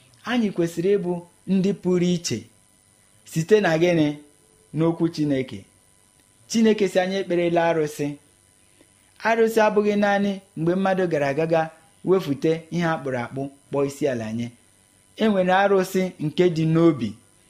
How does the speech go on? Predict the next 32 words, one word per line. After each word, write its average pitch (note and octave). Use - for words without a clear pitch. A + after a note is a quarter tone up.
Arụsị G#3
dị F3+
n'obi F#3
ka -
ike D3+
karịa F3
arụsị D#3+
nke B2+
a C#3+
na-ahụ B2
anya. B2+
N'ihi F3+
arụsị G#3+
ahụ G3+
anaghị E3+
ahụ E3
anya F3
dị E3
n'obi E3
bụ B2
ihe F#3
ị A3
kwenyere, C3
n'agbanyeghịkwa F3+
ihe F#3+
a F#3+
na-ezi D3+
n'ụlọ E3+
nzukọ. C#3
Ị G#3
kwenyere F3+
na, E3+